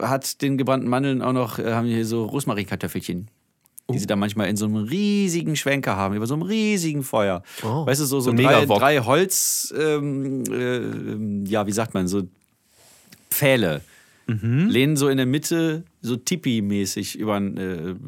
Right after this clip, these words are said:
Speaker 1: so, so, äh, kegelmäßig. Und da in der Mitte hängt so ein, so ein, so eine riesige Grillschale runter auf so einem
Speaker 2: Ah.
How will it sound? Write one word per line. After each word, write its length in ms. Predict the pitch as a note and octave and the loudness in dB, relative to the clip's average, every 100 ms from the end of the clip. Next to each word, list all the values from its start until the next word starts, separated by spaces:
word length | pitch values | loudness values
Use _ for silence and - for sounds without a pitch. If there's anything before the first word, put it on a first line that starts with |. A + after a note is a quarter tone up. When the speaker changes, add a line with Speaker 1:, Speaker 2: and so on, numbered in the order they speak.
| A2 - | -16 -8
Speaker 1:
so, 240 | G2+ G2 | -6 -6
so, 340 | G2+ F#2 F2+ - | -6 -8 -8 -8
äh, 260 | F2+ F2 | -8 -6
kegelmäßig. 680 | E2+ B2+ B2 G2 F2 F2 E2 | -2 0 0 0 -2 -4 -6
Und 160 | G2 G2+ | -6 -2
da 100 | G2 | -2
in 120 | G2+ | -2
der 80 | G#2 | 0
Mitte 200 | A#2 C#3+ | 0 0
hängt 220 | B2 B2 | -2 -2
so 120 | B2 A#2 | -2 0
ein, 240 | A2+ G#2+ | 0 0
so 80 | G#2 | 0
ein, 240 | G2+ F#2 - - - - - | -2 -4 -10 -20 -20 -20 -4
so 120 | G#2+ | 0
eine 100 | G#2 | 2
riesige 340 | B2+ A#2+ A2 | 0 0 -2
Grillschale 960 | G2+ G2 A#2 B2+ - - D#2+ E2 F2 E2+ | 0 2 4 4 2 0 2 2 0 -2
runter 360 | E2 E2+ D#2+ D#2 | -2 -4 -2 -2
auf 100 | A#2 | -2
so 100 | D3+ | 0
einem 100 | |
Speaker 2:
Ah. 20 | C#3+ | 0